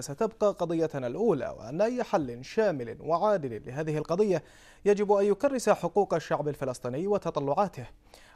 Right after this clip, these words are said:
وأن مملكة البحرين تقف دائمًا مع الحق الفلسطيني ووضع حد للممارسات الإسرائيلية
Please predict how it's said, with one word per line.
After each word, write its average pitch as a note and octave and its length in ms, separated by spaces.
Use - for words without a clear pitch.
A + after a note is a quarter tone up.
وأن B2 240
مملكة D#3 400
البحرين F#3+ 520
تقف G#3 340
دائمًا C3+ 440
مع C3+ 220
الحق F3+ 280
الفلسطيني F3 600
ووضع D3+ 440
حد F#3+ 260
للممارسات C#3+ 720
الإسرائيلية D#3 640